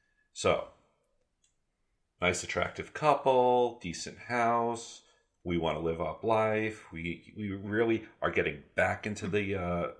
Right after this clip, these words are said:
the swinger community. And we decided to go ahead and, you know, we update our apps. We post on, uh, FetLife and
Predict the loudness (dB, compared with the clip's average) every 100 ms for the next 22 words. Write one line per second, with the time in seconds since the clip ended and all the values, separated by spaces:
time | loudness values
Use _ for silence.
0 | -12 -10 -10 -6 -4 -4 -6 -6 -4 -4
1 | -4 -4 -6 -10 -20 -20 _ 0 2 4
2 | 2 0 -2 -4 -4 -2 2 4 4 0
3 | 0 0 0 0 0 -2 -6 -8 -6 -6
4 | -6 -10 -14 -16 -16 -16 _ -8 -6 -4
5 | -6 -4 -6 -2 0 2 0 -4 -6 -6
6 | -10 -20 _ -12 -10 -10 -8 -6 -6 -8
7 | -10 -12 -12 -12 -12 -10 -4 -2 0 0
8 | 0 -2 -4 -14 -16